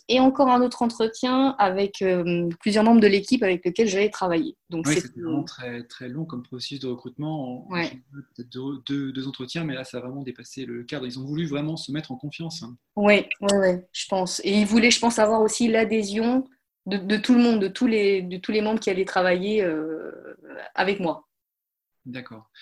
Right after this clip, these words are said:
Speaker 2: Donc,
Speaker 1: Oui.
Speaker 2: ça s'est, euh, ça s'est fait étape par étape. Euh, et t'es, tu, pour ton premier entretien en allemand, tu t'étais préparé, euh, avec, euh, vraiment, euh, aussi, euh, du vocabulaire en allemand. Tu, tu, tu,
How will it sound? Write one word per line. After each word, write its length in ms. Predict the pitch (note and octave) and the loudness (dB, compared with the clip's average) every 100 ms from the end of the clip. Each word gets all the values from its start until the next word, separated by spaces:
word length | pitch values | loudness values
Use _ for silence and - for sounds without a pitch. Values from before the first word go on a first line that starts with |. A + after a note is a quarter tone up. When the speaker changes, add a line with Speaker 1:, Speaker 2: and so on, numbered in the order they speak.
| - F#3+ | -20 -10
Speaker 2:
Donc, 140 | F3 | -8
Speaker 1:
Oui. 60 | C3+ | -8
Speaker 2:
ça 100 | A#2+ | -12
s'est, 340 | - B2 B2+ | -18 -12 -10
euh, 380 | A#2 A2 A2 A2+ | -10 -12 -14 -18
ça 120 | A#2 | -20
s'est 200 | - A#2+ | -18 -18
fait 180 | - B2+ | -12 -12
étape 320 | B2 C#3+ C#3+ | -6 -8 -8
par 140 | B2 | -12
étape. 400 | B2 B2+ D#3+ - A#2 - - _ _ | -12 -10 -12 -10 -18 -18 -20 _ _
Euh, 440 | B2+ B2 B2 B2 B2 | -8 -6 -6 -6 -8
et 120 | B2 | -10
t'es, 120 | B2 | -8
tu, 160 | C#3+ - | -10 -8
pour 160 | C#3+ C#3 | -10 -8
ton 160 | C#3 | -8
premier 180 | - D#3+ | -4 -4
entretien 340 | D#3 D3 D3+ | -2 -6 -6
en 80 | D#3 | -4
allemand, 240 | C#3+ D#3 E3 | -2 -2 -4
tu 140 | - | -8
t'étais 220 | B2+ C3+ | -10 -10
préparé, 640 | C3+ C#3+ C#3 C3 D3 D#3 D3+ | -8 -10 -8 -8 -6 -4 -4
euh, 440 | A#2+ A2+ A#2 A#2+ | -4 -6 -8 -10
avec, 380 | B2 C3+ C3 - | -10 -12 -12 -10
euh, 460 | B2 B2 B2 A#2+ A#2 | -8 -8 -8 -10 -12
vraiment, 500 | B2 C3 C#3 C3+ B2 - - _ | -10 -8 -8 -8 -10 -14 -20 _
euh, 280 | B2+ A#2+ A#2+ | -8 -6 -6
aussi, 480 | B2+ A#2+ - C#3 C3+ | -8 -10 -10 -8 -6
euh, 500 | A#2+ A#2 G#2+ A2+ - A#2+ | -6 -8 -10 -12 -14 -14
du 100 | B2+ | -12
vocabulaire 400 | B2+ C3+ C#3 C3+ | -6 -2 -2 -4
en 100 | B2+ | -6
allemand. 380 | B2 C3 D3 D3+ | -6 -4 -4 -6
Tu, 260 | - A#2+ B2 | -8 -12 -12
tu, 320 | - A#3+ - | -12 -12 -12
tu, 400 | - G#3 D3+ - | -14 -18 -18 -20